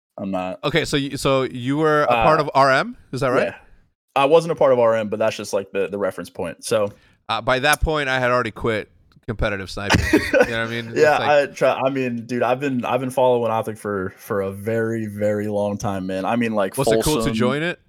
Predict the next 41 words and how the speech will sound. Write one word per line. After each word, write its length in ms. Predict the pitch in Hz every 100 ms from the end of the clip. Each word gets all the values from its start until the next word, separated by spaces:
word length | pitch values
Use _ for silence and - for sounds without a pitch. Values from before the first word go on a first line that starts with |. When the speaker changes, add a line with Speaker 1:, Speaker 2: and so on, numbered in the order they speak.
| -
Speaker 1:
Rated. 600 | 110 113 113 113 110 107 _ -
Oh, 200 | 180 139
dude, 320 | 135 139 107 - - -
I, 200 | 123 131
um, 420 | 131 123 107 101 92 _ _ -
you 80 | 127
know, 140 | 113 - -
I, 160 | 104 -
I 60 | -
said 240 | - -
it 80 | 202
when 80 | 160
I 60 | 113
joined. 240 | 117 143
It 40 |
was, 120 | 113 113
like, 260 | 101 - -
the 180 | 110
pinnacle 440 | 101 - 117 131 120
of 80 | 107
my 260 | 107 104
career 240 | 98 107 104
at 60 | 117
that 180 | 135
point, 180 | 165 165
'cause, 140 | 120 107
like, 240 | 98 - _
I'm, 180 | - -
like, 180 | 120 107
I'll 120 | 147 175
admit 180 | 117 110
it, 20 |
I 80 | 143
was 120 | 156
a 40 |
fanboy 380 | 117 120 113 104
before 220 | 98 107
I 40 | 98
was 120 | 90
a 40 |
player. 340 | - 107 90